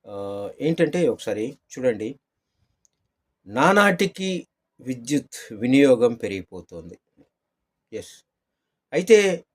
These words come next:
ఆ, నిపుణులు చెప్తున్నట్లుగా రెండు వేల ఇరవై ఏడు నాటికి విద్యుత్ విపరీతమైన <clears throat>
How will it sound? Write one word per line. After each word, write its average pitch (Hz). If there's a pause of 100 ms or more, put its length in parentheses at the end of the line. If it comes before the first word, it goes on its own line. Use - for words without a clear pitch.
(160)
ఆ, 117
నిపుణులు 220
చెప్తున్నట్లుగా 175
రెండు 156
వేల 180
ఇరవై 151
ఏడు 139
నాటికి 123 (520)
విద్యుత్ 135
విపరీతమైన 156 (160)
<clears throat> -